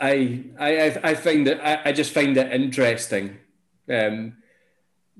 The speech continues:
to, I, I guess I, I, I, um, I find the investigative element of it, it interesting, um, and trying to sort of decipher what's going on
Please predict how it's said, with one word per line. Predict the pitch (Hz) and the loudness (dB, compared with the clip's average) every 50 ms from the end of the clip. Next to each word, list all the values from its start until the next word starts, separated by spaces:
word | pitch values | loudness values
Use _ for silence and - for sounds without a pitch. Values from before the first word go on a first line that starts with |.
| 135 - - | -20 -16 -6
to, | - 127 120 113 110 104 104 107 - - - | -2 0 0 2 0 0 -2 -4 -6 -8 -2
I, | 139 156 170 165 | -2 0 0 0
I | 160 | 0
guess | 151 202 202 202 185 | 2 2 0 2 2
I, | 156 147 139 139 151 - | 2 2 2 2 0 0
I, | 147 135 131 127 127 127 131 - - - - - _ _ _ _ _ _ _ _ _ | 2 2 4 4 4 2 0 -4 -12 -20 -20 -20 _ _ _ _ _ _ _ _ _
I, | - 135 131 127 123 123 120 117 113 110 110 107 107 110 107 110 110 | -6 -2 0 0 0 0 -2 -2 -4 -4 -6 -4 -4 -2 0 0 0
um, | 104 104 104 104 104 117 - - | 0 0 -2 -4 -4 -6 -8 -8
I | - 113 | -8 -6
find | - 156 160 165 151 | 0 0 0 2 2
the | 139 147 135 | 0 0 -2
investigative | 117 113 101 104 120 123 127 127 - - 131 117 123 120 117 120 - 107 101 - - - - _ _ _ _ _ _ - | -2 -4 -4 0 2 2 2 0 0 -2 -4 -2 0 -2 -2 -2 -2 -4 -6 -6 -10 -20 -20 _ _ _ _ _ _ -8
element | 117 117 117 117 113 113 113 117 | -6 -4 -2 -2 -4 -4 -4 -4
of | 110 104 113 | -6 -4 -4
it, | 110 107 - | -6 -8 -6
it | 117 123 123 - - - _ - | -8 -8 -8 -8 -20 -20 _ -6
interesting, | 127 110 104 107 120 104 101 - - - - 123 123 _ _ _ _ _ _ _ _ _ _ _ - | -4 -4 -4 -4 -4 -6 -6 -8 -12 -14 -14 -14 -18 _ _ _ _ _ _ _ _ _ _ _ -6
um, | - 107 104 101 98 98 104 107 | -2 0 0 0 0 -2 -4 -4
and | 120 110 107 | -4 -4 -2
trying | 107 127 120 117 113 107 | 0 0 0 0 0 -2
to | - 120 107 101 101 98 98 - | -2 0 0 0 0 0 -4 -6
sort | 101 - 117 113 | -6 -6 -6 -6
of | 107 87 85 - - _ _ _ _ _ _ _ _ _ _ _ | -6 -8 -10 -16 -20 _ _ _ _ _ _ _ _ _ _ _
decipher | - 120 - - - 123 127 127 123 - 131 113 | -6 -4 -4 0 0 2 2 2 0 0 0 0
what's | 101 104 110 113 - - | 0 0 -2 -2 -4 -6
going | - 110 101 101 98 | -2 0 0 0 0
on | 98 95 98 95 95 95 98 | -2 -2 -2 -4 -6 -10 -14